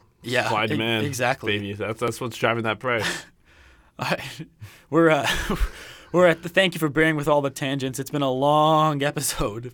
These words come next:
Speaker 1: The, definitely the longest one so far. I could see it being the longest one for a while, too. Anyway, <laughs> do you have a metric?
Speaker 2: Yeah. Um,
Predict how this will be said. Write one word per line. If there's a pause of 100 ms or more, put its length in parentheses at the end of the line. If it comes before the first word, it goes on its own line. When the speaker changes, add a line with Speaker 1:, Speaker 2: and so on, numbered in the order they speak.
Speaker 1:
The, (120)
definitely
the
longest
one (360)
so
far. (840)
I
could
see
it
being
the
longest
one
for
a
while,
too. (1400)
Anyway, (320)
<laughs>
do
you
have
a
metric? (540)
Speaker 2:
Yeah.
Um,